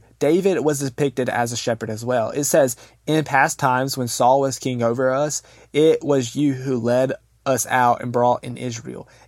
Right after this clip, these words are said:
And the Lord said to you, 'You shall be sh-, my shepherd of my people of Israel, and you shall be a prince over Israel.'" So before this own, before this time,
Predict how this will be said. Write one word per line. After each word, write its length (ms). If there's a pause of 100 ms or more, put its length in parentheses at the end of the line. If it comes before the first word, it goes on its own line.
And 120
the 60
Lord 260
said 200
to 80
you, 220
'You 200
shall 220
be 160
sh-, 180 (200)
my 280
shepherd 500
of 160
my 140
people 500
of 180
Israel, 500 (260)
and 180
you 120
shall 200
be 300
a 140
prince 460 (100)
over 280
Israel.'" 580 (240)
So 180
before 480 (340)
this 260 (160)
own, 380 (120)
before 440
this 220
time, 480